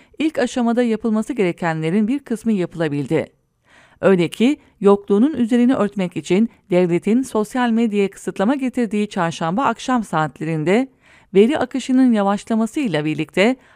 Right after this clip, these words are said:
arama kurtarma faaliyetleri de, yardım faaliyetleri de hızlı bir şekilde yavaşladı. Sesi duyulabilecek, ulaşılabilecek, kurtarılabilecek çok sayıda insan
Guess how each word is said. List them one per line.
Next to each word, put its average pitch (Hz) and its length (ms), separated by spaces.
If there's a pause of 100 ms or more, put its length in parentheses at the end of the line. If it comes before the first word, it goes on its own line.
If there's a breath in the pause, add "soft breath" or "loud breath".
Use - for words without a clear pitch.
arama 175 320
kurtarma 165 480
faaliyetleri 180 720
de, 226 200 (220 soft breath)
yardım 180 440
faaliyetleri 196 720
de 220 180 (220 soft breath)
hızlı 220 340
bir 226 100
şekilde 185 640
yavaşladı. 151 800 (720 soft breath)
Sesi 226 460
duyulabilecek, 196 800 (180 soft breath)
ulaşılabilecek, 208 920 (200 soft breath)
kurtarılabilecek 220 840
çok 302 220
sayıda 202 240
insan 160 600